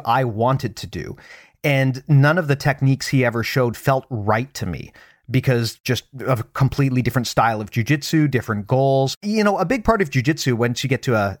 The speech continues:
to a more experienced level, is not even just, you know, learning all of the techniques that work, but it's about kind of carving out what your jiu-jitsu identity is and what kind of player you want to be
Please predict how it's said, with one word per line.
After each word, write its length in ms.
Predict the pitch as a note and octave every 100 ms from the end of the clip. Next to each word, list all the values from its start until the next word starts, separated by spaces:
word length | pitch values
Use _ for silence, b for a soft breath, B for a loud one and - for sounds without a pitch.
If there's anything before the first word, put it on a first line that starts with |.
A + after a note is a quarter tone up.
| -
to 120 | C#3
a 80 | A2+
more 160 | A#2
experienced 640 | A2 - F3+ G3+ D3 A2+ A#2
level, 240 | G#2+ A2
is 180 | B2+ B2
not 200 | F3+ G3
even 280 | D#3+ C#3+ B2+
just, 380 | A#2 A2 - _
you 100 | -
know, 260 | A#2+ G#2+ G#2+
learning 420 | B2+ C3 D3 C#3+
all 140 | C3 B2+
of 80 | A2
the 100 | A#2+
techniques 520 | B2+ - B2 A#2 -
that 100 | F#2+
work, 340 | G#2+ C#3+ A#2+
but 140 | D3 D3
it's 140 | C#3+
about 240 | D3+ G3+
kind 160 | F#3+ F#3+
of 80 | -
carving 440 | - D#3 E3 C#3
out 140 | B2+ C#3+
what 280 | C3+ C#3+ F3+
your 160 | D#3
jiu-jitsu 480 | D3 C3 B2 C#3 C3 -
identity 680 | A#2+ G#2+ A2+ A2 A2 G#2+
is 320 | D#3 F#3+ F2+ G2+
and 120 | G#2
what 140 | G#2+
kind 200 | - A#2+
of 100 | G2+
player 320 | - E3 F3+
you 160 | B2 A2
want 220 | G#2+ G2
to 40 | G2
be 240 | G2+ G#2